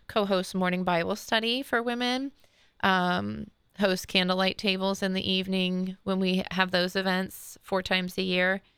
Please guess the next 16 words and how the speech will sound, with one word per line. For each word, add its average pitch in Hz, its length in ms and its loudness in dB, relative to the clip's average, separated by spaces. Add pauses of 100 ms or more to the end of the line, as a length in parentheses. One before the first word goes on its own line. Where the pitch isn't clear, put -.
(640)
Um, 196 760 0 (920)
I 233 40 0
ran 196 240 2
Vacation 180 520 0
Bible 175 360 2
School 185 380 -4
for 185 240 -2 (380)
eight 185 200 -2
years. 185 640 -2 (1160)
Um, 190 720 -2 (120)
Chris - 260 -2
is 190 100 -2
a 196 60 0
Knight 185 240 2
of 190 140 -6
Columbus. 220 840 -2